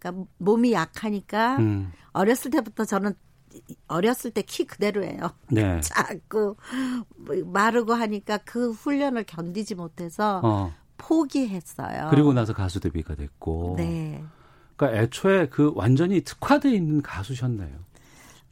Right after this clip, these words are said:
Speaker 1: 아, 뭐 가수를 하려고 했던 건 아니었지만은
Speaker 2: 어.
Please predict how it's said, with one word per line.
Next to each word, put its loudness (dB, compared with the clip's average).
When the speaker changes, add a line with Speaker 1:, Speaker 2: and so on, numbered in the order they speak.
Speaker 1:
아, -12
뭐 -8
가수를 -4
하려고 0
했던 -6
건 -2
아니었지만은 -4
Speaker 2:
어. 2